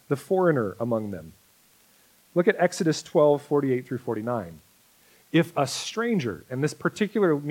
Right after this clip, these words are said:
particularly means a non-Jew, somebody who worships a foreign god,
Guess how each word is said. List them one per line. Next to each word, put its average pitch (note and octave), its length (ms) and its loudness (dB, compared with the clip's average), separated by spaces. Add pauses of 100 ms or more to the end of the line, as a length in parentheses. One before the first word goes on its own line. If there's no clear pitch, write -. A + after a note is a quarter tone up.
(260)
particularly F3 600 0
means C#3 480 -2 (260)
a C3+ 100 0
non-Jew, C3+ 920 0
somebody D3 400 0
who E3+ 160 0
worships C#3+ 480 -2
a D3 60 -4
foreign D3 320 -2
god, A2 380 0